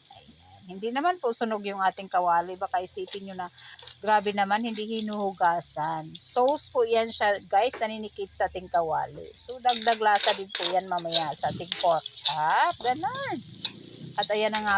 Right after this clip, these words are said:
po, nilagay ko na yung ating sibuyas. Ayan, so gisa-gisa lang hanggang lalabas yung aroma ng ating sibuyas. Ayan, so bago po natin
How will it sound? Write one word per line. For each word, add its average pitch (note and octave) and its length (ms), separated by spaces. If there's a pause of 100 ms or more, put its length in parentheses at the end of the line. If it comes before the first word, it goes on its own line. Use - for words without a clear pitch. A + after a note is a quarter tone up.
po, F4 240
nilagay B3+ 320
ko A#3+ 80
na A3+ 160
yung A3 160
ating G3+ 240
sibuyas. F3+ 1120 (420)
Ayan, E3 440
so G3 400
gisa-gisa F#3+ 640
lang F#3+ 320
hanggang B3+ 320
lalabas G#3+ 520
yung F#3 120
aroma F3+ 400
ng F3 180
ating E3 220
sibuyas. D#3 1300
Ayan, C#3+ 640
so D4 160 (160)
bago G3 400
po G3 120
natin E3+ 440